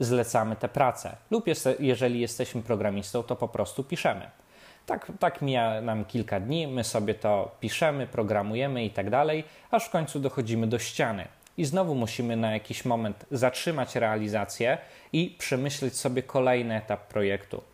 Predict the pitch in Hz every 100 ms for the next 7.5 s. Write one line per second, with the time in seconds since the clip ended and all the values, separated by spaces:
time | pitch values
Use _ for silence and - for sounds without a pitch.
0 | _ _ _ - - - - 120 110 113
1 | - 143 165 - 202 180 185 - - 185
2 | 185 202 165 135 110 113 110 113 - 113
3 | 110 - 110 104 104 101 95 - - -
4 | - - 127 185 185 - 143 - 139 135
5 | - 139 - - - 139 - 127 113 -
6 | 123 120 113 - 123 117 113 143 151 135
7 | - 110 110 - 101